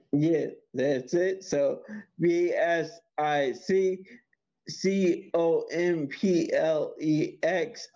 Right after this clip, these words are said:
I T Y at verse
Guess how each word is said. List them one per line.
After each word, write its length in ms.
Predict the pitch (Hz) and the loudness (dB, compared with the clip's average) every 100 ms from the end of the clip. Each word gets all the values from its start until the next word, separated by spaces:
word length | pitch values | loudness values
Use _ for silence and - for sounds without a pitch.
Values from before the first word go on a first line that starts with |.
| - | -4
I 460 | 160 165 151 151 - - - | -2 0 0 0 -4 -10 -4
T 480 | 165 143 135 - - | 2 2 2 -2 -6
Y 480 | 139 135 135 - - - _ - - - - _ - | -2 0 2 0 -4 -12 _ -20 -20 -20 -20 _ -2
at 400 | 156 156 143 - - - _ - - _ - | 0 2 0 -2 -10 -20 _ -20 -20 _ -4
verse 520 | 143 165 165 160 - | 0 2 2 -2 -10